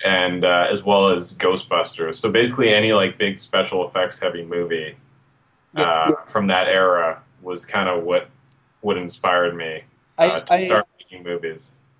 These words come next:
Speaker 2: I noticed the, in the, um, the, the works that you have done, the cyborg and the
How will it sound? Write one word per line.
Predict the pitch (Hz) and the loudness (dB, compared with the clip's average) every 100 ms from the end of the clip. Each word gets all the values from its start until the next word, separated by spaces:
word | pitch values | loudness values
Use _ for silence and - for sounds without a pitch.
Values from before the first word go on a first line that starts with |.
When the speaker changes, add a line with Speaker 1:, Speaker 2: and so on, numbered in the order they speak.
| _ _ _ | _ _ _
Speaker 2:
I | 156 | -4
noticed | 180 208 208 226 - 175 | 0 0 -2 -6 -8 -6
the, | 185 180 170 160 156 156 | -6 -4 -2 0 -2 0
in | 165 175 | -2 -2
the, | 156 160 147 | 0 2 2
um, | 143 143 131 - _ _ 143 | 0 -4 -6 -14 _ _ -4
the, | 143 139 | -2 0
the | 139 | 0
works | 143 165 170 | 0 0 -4
that | - 151 - | -8 -8 -2
you | 156 | 0
have | 143 139 | 0 0
done, | 143 160 165 - - | 0 -2 -6 -16 -14
the | 135 151 | 0 2
cyborg | 147 - 170 165 147 156 147 147 143 | 2 4 4 4 2 4 6 4 2
and | 147 143 139 | 0 0 -2
the | 139 139 | -2 -4